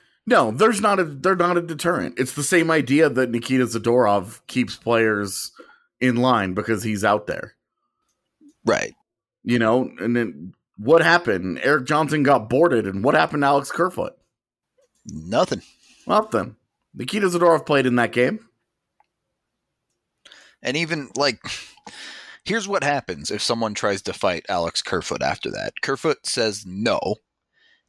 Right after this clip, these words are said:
Speaker 2: and either there is no fight, or one of the Avs drops their gloves, tries to punch him in the face, gets thrown out of the game, and the Avs are on a five-minute penalty kill.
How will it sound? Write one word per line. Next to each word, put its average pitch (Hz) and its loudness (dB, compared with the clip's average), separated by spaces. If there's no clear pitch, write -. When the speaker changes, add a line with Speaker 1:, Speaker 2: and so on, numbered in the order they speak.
Speaker 2:
and 95 -2
either 101 -2
there 90 -2
is 151 -2
no 120 -2
fight, 107 -2
or 113 0
one 120 -2
of 120 -2
the 117 -4
Avs 113 0
drops 107 -2
their 107 -4
gloves, 95 -4
tries 120 0
to 107 -6
punch 117 -2
him 113 -6
in 104 -4
the 101 -2
face, 87 -2
gets - -6
thrown 120 -4
out 117 0
of 110 -2
the 101 -6
game, 110 -4
and 104 -8
the 101 -6
Avs 101 -2
are 101 -2
on 98 -2
a 95 -6
five-minute 92 -2
penalty 82 -2
kill. - -6